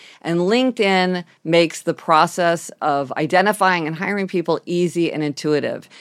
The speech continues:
Hiring is easy when you have that many quality candidates. It's so easy, in fact, that eighty-six percent of small businesses get a qualified candidate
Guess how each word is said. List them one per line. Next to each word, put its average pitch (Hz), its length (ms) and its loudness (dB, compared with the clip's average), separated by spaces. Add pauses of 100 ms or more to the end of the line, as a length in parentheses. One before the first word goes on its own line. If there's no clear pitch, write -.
(240)
Hiring 185 320 6
is 160 100 0
easy 226 260 2
when 170 160 2
you 160 120 0
have 151 140 2
that 143 200 4
many 147 180 -2
quality 139 420 -2
candidates. 170 680 -2
It's - 160 -4
so 240 300 4
easy, 247 320 2
in 156 100 0
fact, 135 320 0
that 139 180 -6
eighty-six 214 600 -2
percent 190 460 -2
of - 80 -10
small 160 320 0
businesses 156 640 -4
get 143 160 -2
a 131 60 -8
qualified 160 760 2
candidate 165 500 -2